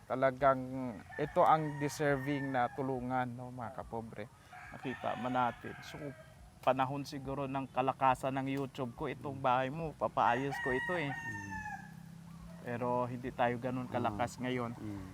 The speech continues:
Speaker 1: Ang ginagawa ko lang kung ano lang maabot ng tulong ko, kaano ka,
Speaker 2: Mm.
Speaker 1: makaya lang, ganun lang, no? Pinagsisimikapan din natin na makatulong
Speaker 2: Mm.
Speaker 1: pa sa kapwa.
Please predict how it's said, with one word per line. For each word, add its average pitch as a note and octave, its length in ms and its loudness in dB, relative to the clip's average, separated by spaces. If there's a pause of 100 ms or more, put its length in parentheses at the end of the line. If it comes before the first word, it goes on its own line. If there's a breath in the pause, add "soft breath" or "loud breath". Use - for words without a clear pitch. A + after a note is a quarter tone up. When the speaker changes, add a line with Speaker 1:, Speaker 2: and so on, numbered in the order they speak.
(140)
Speaker 1:
Ang B2+ 140 2 (260)
ginagawa C3+ 400 6
ko D3 100 0
lang C3+ 220 4
kung A#2 160 0
ano C3+ 240 0
lang C3 160 0
maabot B2+ 480 4
ng B2+ 380 -2 (580)
tulong C3+ 400 2
ko, A2+ 320 0
kaano A2 340 -2
ka, A2+ 220 2
Speaker 2:
Mm. - 140 -6
Speaker 1:
makaya B2+ 420 2
lang, C3 340 -2
ganun B2 380 -6
lang, B2 160 -6
no? B2+ 160 -10 (720)
Pinagsisimikapan A#2 1120 0
din A2+ 140 -2
natin A2 340 -2
na G#2+ 140 -4
makatulong A2 560 -4
Speaker 2:
Mm. - 60 -16
Speaker 1:
pa A2 40 -4
sa A2+ 140 -8
kapwa. G#2 480 -4